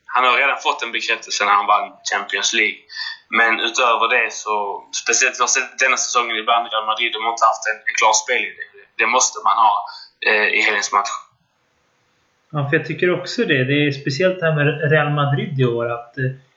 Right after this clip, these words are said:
Speaker 2: och, alltså, övriga topplagen, jag tycker varken Atletico,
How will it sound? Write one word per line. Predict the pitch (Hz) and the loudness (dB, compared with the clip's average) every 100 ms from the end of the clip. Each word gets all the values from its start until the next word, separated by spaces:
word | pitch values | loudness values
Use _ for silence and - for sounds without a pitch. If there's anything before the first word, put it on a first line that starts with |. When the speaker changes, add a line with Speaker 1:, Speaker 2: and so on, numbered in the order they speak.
| _ _ _ | _ _ _
Speaker 2:
och, | - 135 139 294 - - - | -4 -4 -6 -12 -16 -12 -6
alltså, | 143 156 | -4 -2
övriga | 165 160 147 214 180 | 2 2 2 0 -2
topplagen, | 143 131 135 131 | -2 -2 2 2
jag | 131 | 2
tycker | 170 147 | 0 0
varken | 147 147 - 202 | 2 2 0 -6
Atletico, | - - 151 143 - 143 135 - 135 135 135 | -8 -4 -2 -2 -4 -8 -8 0 2 2 0